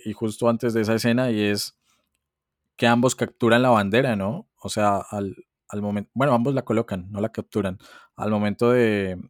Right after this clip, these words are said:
de tener esta prueba en el centro de entrenamiento, es muy diciente para uno que, bueno, para un colombiano que, que ha vivido, por lo menos nosotros, en un contexto fuerte de guerra,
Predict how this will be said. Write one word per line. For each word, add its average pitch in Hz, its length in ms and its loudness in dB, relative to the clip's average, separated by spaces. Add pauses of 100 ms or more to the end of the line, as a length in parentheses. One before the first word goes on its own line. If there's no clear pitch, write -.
(140)
de 104 140 -8
tener 104 260 -4
esta 110 320 0
prueba 127 260 4
en 123 80 2
el 104 180 0
centro 104 280 -4
de 120 40 0
entrenamiento, 101 800 -2 (760)
es 123 180 -2
muy 151 160 2
diciente 139 800 0 (100)
para 110 260 2
uno 110 520 0 (720)
que, 101 560 -2 (1080)
bueno, 110 260 -2
para 104 120 -2
un 98 60 -6
colombiano 110 560 0
que, 95 460 -6
que 104 100 -8
ha 95 40 -4
vivido, 110 420 0
por 107 80 -4
lo 98 80 0
menos 95 180 -4
nosotros, 107 420 -4
en 110 80 0
un 98 60 -4
contexto 107 600 -6
fuerte 110 340 -2
de 104 140 -2
guerra, 104 420 -2